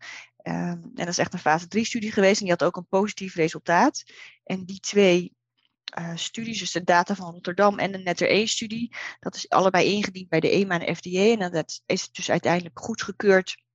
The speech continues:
ehm, voor patiënten met, eh, gemetastaseerde neuroendocrine tumoren.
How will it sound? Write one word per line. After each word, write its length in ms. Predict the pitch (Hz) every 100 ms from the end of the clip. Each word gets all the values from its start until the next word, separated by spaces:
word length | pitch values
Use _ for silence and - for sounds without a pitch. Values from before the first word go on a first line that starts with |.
| _ _ _ _ _ _ _ _ _ - -
ehm, 400 | 151 156 156 160 - - - - _
voor 320 | - 202 190
patiënten 480 | 185 - 180 180 180
met, 240 | 165 -
eh, 220 | 165 156
gemetastaseerde 720 | - 180 175 - 175 185 170 175
neuroendocrine 680 | 170 170 160 170 - 170
tumoren. 640 | 165 170 170 180 175 190